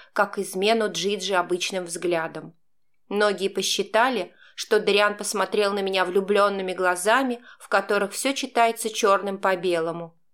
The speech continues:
И это не на шутку разозлило Уитмар, хотя взгляд был совершенно обычным. Парень не пересказал, что происходило между ними, когда те оказались наедине тем же вечером. Но по напряженным мышцам лица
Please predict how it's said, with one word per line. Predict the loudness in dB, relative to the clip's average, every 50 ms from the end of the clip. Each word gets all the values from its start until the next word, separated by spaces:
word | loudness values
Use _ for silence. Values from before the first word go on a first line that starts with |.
| _ _ _ _ _ _ _
И | 0
это | 0 0 0 0 0
не | 0 2
на | 4 4 2 2
шутку | 2 0 0 0 0 -2 -4 -2 -2
разозлило | -2 0 0 0 0 0 0 0 0 2 2 2
Уитмар, | 0 0 -2 -4 -4 -6 -8 -8 -8 -12 _ _ _ _ _ _ -20 _
хотя | -4 -2 -2 0 0 -2 -2
взгляд | -2 -2 -2 0 2 2 2 2 0
был | -2 -4
совершенно | -4 -6 -4 -4 -2 0 0 0 0 2 0 0
обычным. | 0 -2 -6 -10 -10 -10 -10 -10 -10 -12 -14 -18 _ _ _ _ _ _ _ _ _ _ _ _ _
Парень | 0 0 2 2 2 2 2
не | 2 2
пересказал, | 2 0 0 0 0 -2 0 0 0 0 2 2 0 0
что | 0 -2 -6 -6
происходило | -4 -4 -4 -4 -4 -2 0 0 0 0 0 0 0 0
между | 0 0 -2 -2 -2 -2 -2
ними, | -2 -2 -4 -4 -6 -8 -8 -10 -12 _ _ _ _ _
когда | _ -2 -2 0 0 0 0 0
те | 2 2 0 2
оказались | 2 2 0 0 2 0 0 0 0 -2 -2
наедине | -2 -2 -2 -2 -2 -2 0 0 0
тем | 0 0 -2 -4 -2
же | -2 -4 -2
вечером. | -2 -2 -2 -2 -4 -6 -6 -8 -8 -10 -14 _ _ _ _ _ _ _ _ _ 0
Но | 2 2 2
по | 2 2 0
напряженным | 0 0 0 0 0 0 2 2 0 2 0 0 0
мышцам | 0 2 2 0 0 -2 -2 0 0
лица | 2 0 0 0 2 2 2 2 0